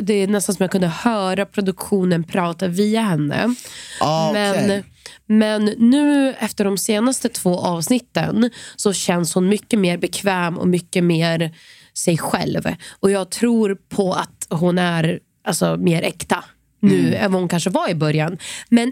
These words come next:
Speaker 1: en sak jag har tänkt på, och det här, alltså, jag kan inte sluta tänka på det här. Hur kysser hon killarna?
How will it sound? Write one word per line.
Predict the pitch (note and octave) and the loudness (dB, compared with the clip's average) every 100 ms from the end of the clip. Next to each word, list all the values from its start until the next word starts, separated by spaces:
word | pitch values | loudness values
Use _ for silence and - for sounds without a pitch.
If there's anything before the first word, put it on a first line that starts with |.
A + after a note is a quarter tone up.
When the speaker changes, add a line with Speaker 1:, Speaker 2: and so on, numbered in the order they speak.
| B3+ | -2
Speaker 1:
en | F4 A4 F4+ | -2 0 -2
sak | - A3 | -2 0
jag | G#3 | 0
har | G3+ | -2
tänkt | - C4+ C4 - | 0 0 0 0
på, | F#3 D#3 D#3 _ _ _ - - - - - - - _ _ _ _ - | -2 -2 -6 _ _ _ -20 -20 -18 -18 -20 -20 -20 _ _ _ _ -2
och | B3 | 0
det | A#3+ | 2
här, | B3 E4 E4+ E4+ D#4+ _ | 0 0 0 -2 -6 _
alltså, | C#4 C#4 | -6 -2
jag | D4 C4+ | -4 -2
kan | D#4+ D#4 | -2 0
inte | D#4+ C#4 | 0 0
sluta | C4+ A#3+ A#3+ | 0 -2 0
tänka | A3+ G#3 | 0 0
på | A#3 | 0
det | |
här. | F3+ E3 D#3+ _ _ _ | 0 -2 -4 _ _ _
Hur | - D4+ E4 E4 - | 0 2 2 -2 -6
kysser | - - B3+ A#3 - G#3 | -8 -2 0 0 0 0
hon | E3+ F3 F3 | 2 2 0
killarna? | - F3+ F3 F#3 | -2 0 0 0